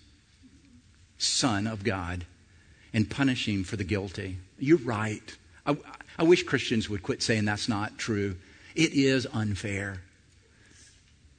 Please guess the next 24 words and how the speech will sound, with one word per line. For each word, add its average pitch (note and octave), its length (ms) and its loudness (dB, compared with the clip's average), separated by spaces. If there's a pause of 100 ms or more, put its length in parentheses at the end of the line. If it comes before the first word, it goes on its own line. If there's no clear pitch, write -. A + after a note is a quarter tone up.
(200)
We D#3 160 8
Americans, C3+ 640 6
our, C3 180 0 (140)
one C3+ 180 4
of B2 80 0
our A#2 140 4
highest D3 420 0
values G#2 480 0
is G2 160 -4
to - 80 -10
be G2 120 -4
fair. G2 440 -8 (1200)
God B2 220 2
is G2 160 2
not F#2+ 400 0
fair. E2+ 400 -6 (1300)
And G#2+ 160 2
we A#2+ 120 6
need A2+ 160 6
to F#2 100 0
thank G2 360 -2
him F#2 120 0
he's E2+ 220 -2
not. D#2+ 320 -6